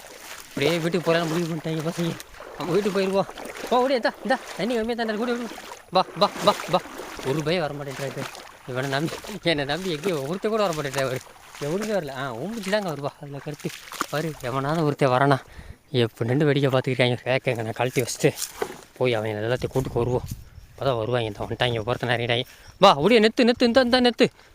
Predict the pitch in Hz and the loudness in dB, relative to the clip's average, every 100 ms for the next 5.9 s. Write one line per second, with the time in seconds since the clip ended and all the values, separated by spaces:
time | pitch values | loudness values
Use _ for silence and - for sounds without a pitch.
0 | _ 190 196 226 226 220 240 240 254 254 | _ -2 4 6 6 6 6 6 6 6
1 | 175 - - - - 254 294 254 302 285 | 4 -2 -20 -20 -4 4 6 6 4 4
2 | 320 - - - - - 233 262 - 240 | 4 2 -4 -20 -20 -6 0 2 4 4
3 | 254 247 262 - - - 190 214 220 226 | 4 4 2 0 -14 0 4 4 4 4
4 | 240 - - - - - 196 240 208 220 | 4 0 -20 -20 -20 0 0 4 2 4
5 | 214 175 139 170 170 214 226 170 | 4 4 4 0 0 0 2 0